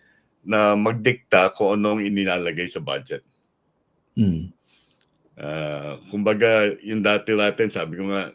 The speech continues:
Speaker 1: dun sa aking pag-aaral, ang Pangulo, patron in chief.
Speaker 2: Hmm.
Speaker 1: Pero dito, sa mga nakarang taon, kung bagbabatayan natin tong allocable, hirap sabihin ng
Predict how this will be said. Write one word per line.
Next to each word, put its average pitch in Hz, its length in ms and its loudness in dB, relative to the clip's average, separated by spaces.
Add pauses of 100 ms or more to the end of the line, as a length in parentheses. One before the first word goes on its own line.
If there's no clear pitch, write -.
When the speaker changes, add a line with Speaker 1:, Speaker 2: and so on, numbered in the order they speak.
Speaker 1:
dun 92 180 -10
sa 85 300 -4
aking 90 320 -8
pag-aaral, 85 800 -4 (180)
ang 107 220 -8
Pangulo, 113 580 2
patron 95 460 -2
in 82 160 -10
chief. - 500 -12 (640)
Speaker 2:
Hmm. 98 320 4 (720)
Speaker 1:
Pero 123 320 4
dito, 127 480 2
sa 107 160 -8
mga 107 320 -4
nakarang 110 640 -4
taon, 87 640 -6 (320)
kung 101 160 -2
bagbabatayan 101 800 0
natin 98 320 -4
tong 98 240 -4
allocable, 98 800 -4 (800)
hirap 78 320 -12 (160)
sabihin 85 400 -8
ng 87 140 -10